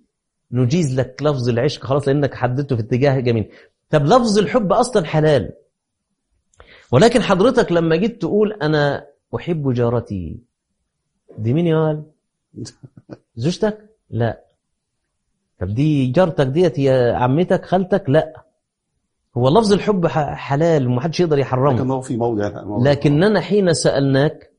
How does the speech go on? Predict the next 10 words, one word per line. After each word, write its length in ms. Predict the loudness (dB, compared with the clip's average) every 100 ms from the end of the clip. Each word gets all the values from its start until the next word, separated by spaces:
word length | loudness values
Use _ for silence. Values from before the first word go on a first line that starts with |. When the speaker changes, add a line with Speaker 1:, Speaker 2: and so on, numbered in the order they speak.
| _ -8
Speaker 2:
نعم. 240 | -8 -6
Speaker 1:
وجهت 800 | 0 2 2 2 4 4 2 0
الحلال 720 | 0 2 -2 -2 2 4 4 4
اتجاه، 1040 | 2 0 -4 -8 -6 -2 0 0 -2 -6 -4
إلى 140 | -4
اتجاه 300 | -4 -2 -2
الحرام. 400 | 0 2 2 2 -4 _ _ _ _ _
يبقى 480 | 0 2 2 0 -6 _
خرجت 540 | -2 2 4 4 4 0
مسألة 480 | 0 0 0 0